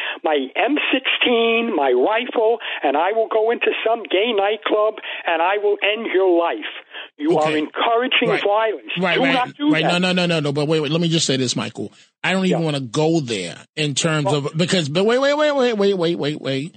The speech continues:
Speaker 2: Gay people have been attacked in bars and other, in other states and Colorado and so on. I don't even wanna go there. I, I hear you. You, you're not advocating that. You said some conservatives are, but I don't even wanna go there.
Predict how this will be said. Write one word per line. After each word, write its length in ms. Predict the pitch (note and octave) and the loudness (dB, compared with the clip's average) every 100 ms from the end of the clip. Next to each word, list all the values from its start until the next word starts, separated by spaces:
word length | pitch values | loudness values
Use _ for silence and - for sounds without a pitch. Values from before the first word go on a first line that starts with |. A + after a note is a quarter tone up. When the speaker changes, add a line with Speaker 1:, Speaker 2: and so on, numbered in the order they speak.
| _ _ _ | _ _ _
Speaker 2:
Gay 220 | D#3 E3 F3 | -2 0 2
people 340 | G#3 F#3+ F#3 | 0 2 2
have 140 | E3 | 2
been 180 | C3 C#3+ | 0 0
attacked 460 | B2 - D#3+ D#3 - | -2 -2 -2 -2 0
in 160 | E3 | 0
bars 520 | C#3+ C#3+ D3 C#3+ D3 C3+ | 2 2 2 2 0 0
and 160 | B2+ | -2
other, 440 | B2+ C3 C3+ D3+ D3+ | -2 -2 2 2 2
in 240 | - C3 | 0 -2
other 240 | C3 C#3 D#3 | 0 0 0
states 440 | - D3+ D3+ C#3+ | 0 0 0 0
and 120 | C3+ | -2
Colorado 640 | B2 C#3 D3 D3 C#3+ C#3+ C#3 | 0 0 2 2 0 0 -2
and 100 | C3 | -2
so 100 | C#3+ | -4
on. 40 | |
I 120 | D3+ | -2
don't 100 | F#3 | 0
even 160 | G3+ F3+ | 2 2
wanna 160 | E3+ C#3 | 2 0
go 460 | A#2 A#2+ E3 F3 | -4 0 2 2
there. 400 | D3+ B2+ F#2 C#2 - _ _ - | 2 -2 -4 -10 -20 _ _ -4
I, 140 | E3 - | -2 0
I 180 | E3 F3+ | -2 0
hear 300 | F3+ A3 A#3+ | 2 2 2
you. 340 | A3+ B3 A#3+ | 2 0 0
You, 220 | D3+ D3 D#3 | -2 -4 -4
you're 360 | C#3 D#3 G#3 | -2 2 2
not 280 | A3 G#3+ - | 2 0 -2
advocating 580 | G3 G3 F#3+ G3 F#3+ F#3+ | -2 -2 0 0 0 0
that. 240 | F#3 F3+ | 0 -2
You 140 | C3+ C#3 | -2 0
said 280 | - C#3+ | 0 0
some 200 | C3+ D#3+ | 0 0
conservatives 800 | D3+ D#3 D3+ E3+ E3+ D#3+ E3+ D#3 | 0 0 2 2 2 2 0 0
are, 280 | E3+ E3 E3 - - - | 0 0 -2 -4 -14 -6
but 160 | D3 - | -6 -2
I 220 | E3 E3+ | 0 0
don't 360 | E3 C#3+ D#3+ D3+ | 0 0 0 -2
even 300 | - D#3+ D3+ | -2 -2 0
wanna 200 | D3 C#3 | 0 0
go 260 | B2 B2 C3+ | -2 0 0
there. 280 | B2 F2 | 0 -4